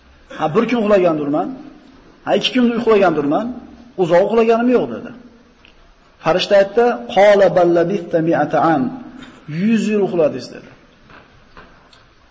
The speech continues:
Tabiiy, Uzayr alayhissalom bu narsaga ishonishligi oson bo'lmadi. Shunda farishta unga ishora qilib aytdiki, "Fanzur ila ta'amika va sharobika lam yatasanna." Alloh taoloning qudrati. Yuz yil burun qo'yib qo'ygan ovqati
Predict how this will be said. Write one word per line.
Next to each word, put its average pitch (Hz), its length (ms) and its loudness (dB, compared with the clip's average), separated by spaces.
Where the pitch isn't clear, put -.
Tabiiy, 247 280 2
Uzayr 233 160 4
alayhissalom 226 400 2
bu 214 80 0
narsaga 214 240 0
ishonishligi 208 580 0
oson 220 360 4
bo'lmadi. 202 400 2
Shunda 208 340 0
farishta 208 460 0
unga 208 200 -4
ishora 208 300 2
qilib 190 200 2
aytdiki, 190 400 -2
"Fanzur 208 440 0
ila 180 260 2
ta'amika 175 680 -2
va 165 80 -2
sharobika 160 560 -2
lam 170 220 -2
yatasanna." 147 600 -6
Alloh 196 320 2
taoloning 226 400 2
qudrati. 214 480 2
Yuz 247 360 4
yil 247 220 4
burun 226 320 2
qo'yib 226 260 2
qo'ygan 226 280 4
ovqati 262 500 4